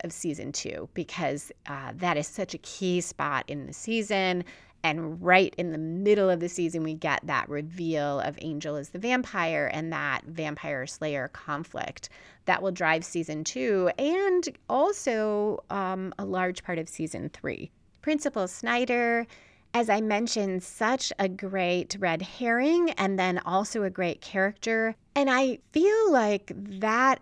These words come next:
episode, Puppet Show in particular, really does set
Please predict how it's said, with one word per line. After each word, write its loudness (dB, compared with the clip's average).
episode, -2
Puppet -8
Show -2
in -4
particular, -2
really 6
does -2
set -2